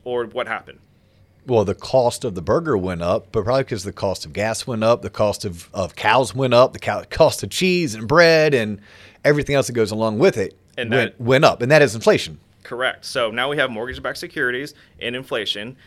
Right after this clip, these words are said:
Speaker 1: The part with inflation is it erodes the dollar that you would normally have. So that fifty-nine cents can't buy the same thing.
Speaker 2: Correct.
Speaker 1: So inflation, all right, is backed by how hot or cold the economy is doing.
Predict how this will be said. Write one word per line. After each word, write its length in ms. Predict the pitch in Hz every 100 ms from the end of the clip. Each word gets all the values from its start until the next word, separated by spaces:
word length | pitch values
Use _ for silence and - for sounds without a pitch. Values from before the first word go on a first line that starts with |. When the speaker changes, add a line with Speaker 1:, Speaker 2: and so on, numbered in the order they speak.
| _ -
Speaker 1:
The 100 | -
part 240 | - 139 117
with 100 | 107
inflation 720 | 104 156 196 - 101 101 -
is 220 | - 113 117
it 80 |
erodes 420 | 110 107 120 113 -
the 400 | 117 104 101 92 -
dollar 480 | 107 117 120 123 120 107
that 180 | 110
you 80 | 110
would 100 | 113
normally 340 | 110 110 104 95
have. 260 | 90 62 - _
So 180 | 127
that 120 | 117 113
fifty-nine 380 | 135 139 117
cents 260 | 110 160 151
can't 240 | - 131
buy 120 | 104 113
the 100 | 101
same 220 | 120 98
thing. 300 | 113 101 65 -
Speaker 2:
Correct. 520 | 120 107 76 - -
Speaker 1:
So 200 | - 117
inflation, 720 | 107 110 185 175 117 104 131 _ _ _ _ _ _
all 80 | 101
right, 260 | 101 123 -
is 160 | 120 107
backed 380 | 113 120 127
by 180 | 123 110
how 200 | 101 113
hot 420 | 107 - 123 123 113
or 80 | 110
cold 340 | - 123 117
the 80 | 101
economy 400 | 104 123 104 85
is 60 |
doing. 300 | 82 73 55